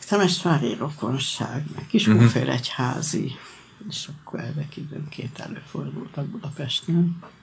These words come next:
Speaker 2: Mhm.
Speaker 1: Aztán valahogy a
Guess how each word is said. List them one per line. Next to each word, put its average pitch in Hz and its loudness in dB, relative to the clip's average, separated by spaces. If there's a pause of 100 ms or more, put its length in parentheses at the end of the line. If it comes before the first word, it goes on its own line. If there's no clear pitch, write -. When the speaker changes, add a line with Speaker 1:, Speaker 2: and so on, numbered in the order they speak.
(840)
Speaker 2:
Mhm. 98 2 (340)
Speaker 1:
Aztán - 0
valahogy 139 0
a - -4